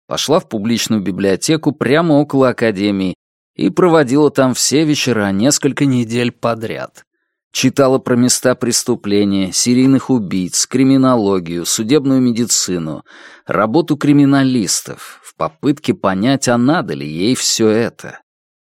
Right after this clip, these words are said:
И там, среди пыльных полок, ей открылся увлекательный мир, словно она... Нет, нет, отряд быстрого реагирования, Дельта. К этому она готовилась. Туда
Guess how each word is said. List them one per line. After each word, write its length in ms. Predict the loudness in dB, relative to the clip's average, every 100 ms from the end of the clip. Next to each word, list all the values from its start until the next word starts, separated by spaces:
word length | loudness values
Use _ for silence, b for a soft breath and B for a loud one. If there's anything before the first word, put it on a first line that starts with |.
| _
И 140 | -8
там, 520 | -8 -4 -2 -2 -4 -16 _
среди 440 | -4 -2 0 -2
пыльных 520 | -2 0 2 0 -2 -2
полок, 400 | 0 0 -2 -4
ей 180 | 0 0
открылся 540 | -2 -2 0 2 0
увлекательный 960 | 0 0 -2 _ -6 -4 0 2 4 4
мир, 380 | 4 0 -2 _ B B B
словно 540 | 0 2 2 2 0
она... 420 | -2 0 0 -2 _ _ _ _ _ _ _ _ _ _ _ _
Нет, 500 | -2 0 -2 -6 -6
нет, 640 | 0 2 2 -2 -14 -14 -16 B B B
отряд 440 | -6 -2 2 2 2
быстрого 480 | 0 0 2 2 4
реагирования, 880 | 4 2 0 0 0 0 -2 -4 -10 _ _
Дельта. 640 | -2 0 0 -4 -16 -16 -18 _ _ _ -4
К 80 |
этому 340 | -2 -2 -6 -4
она 240 | 0 0
готовилась. 720 | 0 -2 -4 -12 -12 -8 -8 -10 _ _
Туда 560 | 0 0 2 2 2